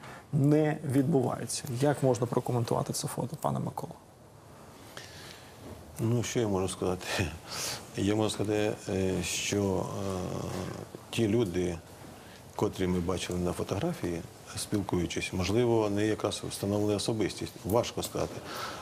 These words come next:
Speaker 2: Але ще я повертаюся до того, з чого, з чого я почав.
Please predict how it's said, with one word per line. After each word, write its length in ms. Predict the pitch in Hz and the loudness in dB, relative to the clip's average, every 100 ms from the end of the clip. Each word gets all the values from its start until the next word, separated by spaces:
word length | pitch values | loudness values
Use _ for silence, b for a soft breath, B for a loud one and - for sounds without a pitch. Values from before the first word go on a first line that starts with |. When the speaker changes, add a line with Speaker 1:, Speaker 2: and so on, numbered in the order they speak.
| B - | B 0
Speaker 2:
Але 360 | 95 113 117 - - | 2 4 2 0 -6
ще 360 | - - 127 147 | -4 0 2 4
я 140 | 117 | 2
повертаюся 720 | - 98 98 90 113 110 98 | 0 0 0 2 2 2 0
до 100 | 90 | -2
того, 360 | 87 123 117 92 - B B B - | 0 0 0 -6 -10 B B B -6
з 40 | |
чого, 460 | - - 107 104 98 - - - | -2 0 2 2 0 -6 -14 -12
з 40 | - | -6
чого 320 | - 101 104 | -2 0 2
я 160 | 107 104 | 2 2
почав. 420 | 113 113 113 | -2 -2 -4